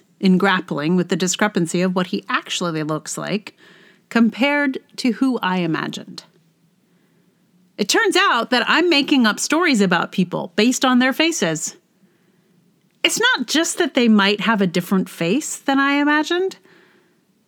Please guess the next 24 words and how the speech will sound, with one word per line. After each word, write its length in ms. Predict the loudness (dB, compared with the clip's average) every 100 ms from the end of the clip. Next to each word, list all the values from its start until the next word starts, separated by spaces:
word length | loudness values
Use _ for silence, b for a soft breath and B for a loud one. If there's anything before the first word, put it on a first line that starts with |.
| _
It's 180 | 0 2
also 640 | 2 2 2 2 0 -4 -10 _ _ _ _ _
that 180 | 2 4
I 140 | 2
assume 440 | 2 2 2 4 4
they 140 | 4
must 280 | 4 2 0
have 160 | 0 2
a 60 |
different 600 | 0 0 0 0 -4 _
story. 600 | -4 -2 0 -2 -6 -18 _ _ _ _ b b b b b _
Subconsciously, 1200 | -2 -2 0 0 0 -2 -2 -2 -2 -4 -2 0
I'm 220 | 2 2 2
going, 440 | 2 2 2 0 B B B B
"This 220 | 0 0
person 340 | 0 -2 0 0
is 140 | 0
like 160 | -2 0
this. 400 | -2 -4 -8 -14 B -2
That 260 | -2 0
person 320 | -6 -8 -4 -2
is 160 | 0
like 200 | 0 0
that," 260 | 0 0